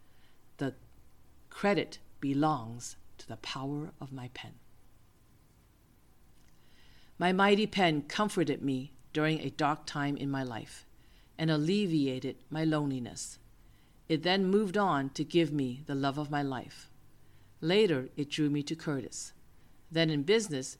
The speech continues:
it helped me gain recruits. And in my teaching career,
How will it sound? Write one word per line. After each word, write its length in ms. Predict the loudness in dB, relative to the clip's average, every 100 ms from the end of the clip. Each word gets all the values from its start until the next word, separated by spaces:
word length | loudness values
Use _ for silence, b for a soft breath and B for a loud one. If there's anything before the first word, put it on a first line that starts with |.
| -8
it 120 | -4
helped 320 | -2 -4 -4
me 260 | -4 -4 -4
gain 260 | -4 -2 0
recruits. 600 | -2 -2 -2 -2 -8 -14 -18 b b b b b b -12 -2
And 120 | 0
in 80 | 2
my 140 | 0
teaching 380 | -2 -2 0 -2
career, 460 | -2 -2 -4 -6